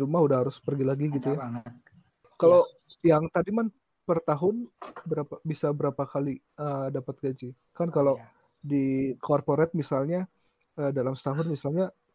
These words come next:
Speaker 1: dua belas mah udah pasti gitu ya. Belum nanti dapat T H R misalnya.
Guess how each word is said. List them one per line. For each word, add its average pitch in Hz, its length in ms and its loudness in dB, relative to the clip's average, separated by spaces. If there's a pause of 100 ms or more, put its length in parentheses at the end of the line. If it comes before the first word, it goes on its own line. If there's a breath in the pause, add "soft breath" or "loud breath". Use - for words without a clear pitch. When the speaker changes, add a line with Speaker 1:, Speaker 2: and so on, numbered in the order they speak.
Speaker 1:
dua 143 240 0
belas 131 240 0
mah 180 80 4
udah 143 160 4
pasti 139 240 -2
gitu 139 240 0
ya. 156 80 2 (320)
Belum 143 400 0
nanti 127 240 -2
dapat 143 240 -4
T - 160 -10
H 131 160 -6
R 135 320 0
misalnya. 123 560 -6